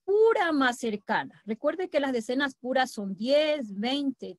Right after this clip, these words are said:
treinta, cuarenta, cincuenta, sesenta, setenta, ochenta y noventa. ¿Sí? En el número veinticuatro, la decena más cercana es el veinte, ¿no es cierto? Pero yo para llegar a veinte, entonces yo tengo que restar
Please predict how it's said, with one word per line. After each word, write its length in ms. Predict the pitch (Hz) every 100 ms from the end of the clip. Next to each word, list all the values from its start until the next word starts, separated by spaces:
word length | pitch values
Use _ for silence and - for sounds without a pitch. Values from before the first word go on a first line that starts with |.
| _
treinta, 460 | 226 277 269 214
cuarenta, 640 | 196 - 175 226 285 269 202
cincuenta, 760 | 202 196 196 240 277 269 214
sesenta, 760 | 202 196 202 - 269 277 262 202
setenta, 720 | 202 202 - - 262 254 208
ochenta 580 | 196 190 - 330 349 320
y 80 | 302
noventa. 560 | 277 262 247 202 - _ _ _ -
¿Sí? 180 | 349 - _ _ _ _ 190 - _ _ _ _ 180
En 180 | 277 285
el 140 | 294
número 360 | 370 415 403 359
veinticuatro, 920 | 320 269 269 285 294 294 269 269 294 _ -
la 160 | 247
decena 480 | 247 233 269 294 285
más 240 | 269 285 285
cercana 640 | 285 - 233 233 269 247
es 240 | 196 190
el 160 | 226 233
veinte, 480 | 262 427 466 - 196 - _ _ _ _ -
¿no 60 | 202
es 60 |
cierto? 360 | 330 415 - 202
Pero 180 | 269 269
yo 160 | 349
para 180 | 381 349
llegar 280 | 294 285 294
a 100 | 262
veinte, 360 | 262 262 226
entonces 340 | 233 208 208 269
yo 120 | 208
tengo 280 | 214 214 262
que 100 | 220
restar 560 | 214 196 - 226 269